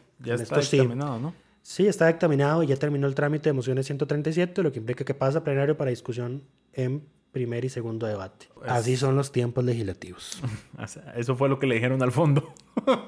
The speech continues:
Speaker 1: Al Fondo Monetario. Usted tiene que entender que los tiempos,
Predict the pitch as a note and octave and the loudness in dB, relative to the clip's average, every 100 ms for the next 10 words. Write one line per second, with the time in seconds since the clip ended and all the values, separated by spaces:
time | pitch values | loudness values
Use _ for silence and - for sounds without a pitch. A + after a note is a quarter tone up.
0 | - D4+ - C3+ C3+ C3+ D3 C#3+ C3 C3+ | -12 -12 -4 2 4 4 4 4 4 6
1 | B2 A2+ - - A#2+ A2 D3 C3+ B2+ B2+ | 6 2 -4 -4 -4 0 0 2 0 0
2 | A#2+ C3 B2 A2 G#2 - C3+ C3 D3+ C#3+ | 4 2 2 0 -2 0 0 2 0 0